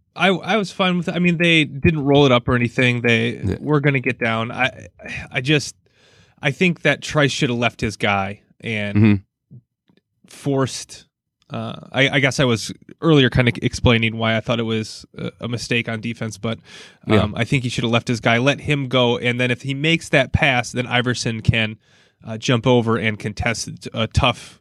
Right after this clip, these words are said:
Speaker 1: uh, three-point or, or at least a long two-pointer there. Um, I was fine with him not doing that, but I th-, would have liked to see something other than just one-on-one defense on that final play.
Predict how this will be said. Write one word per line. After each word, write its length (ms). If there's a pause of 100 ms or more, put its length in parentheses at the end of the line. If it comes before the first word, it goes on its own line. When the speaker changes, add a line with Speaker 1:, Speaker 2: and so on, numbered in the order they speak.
(160)
Speaker 1:
uh, 220
three-point 640
or, 240
or 160
at 80
least 180
a 40
long 200
two-pointer 480
there. 220 (420)
Um, 560 (260)
I 100
was 120
fine 200
with 100
him 80
not 160
doing 140
that, 160
but 100
I 60
th-, 180 (100)
would 140
have 80
liked 180
to 60
see 560 (360)
something 320
other 200
than 140
just 180
one-on-one 480
defense 400
on 60
that 160
final 220
play. 240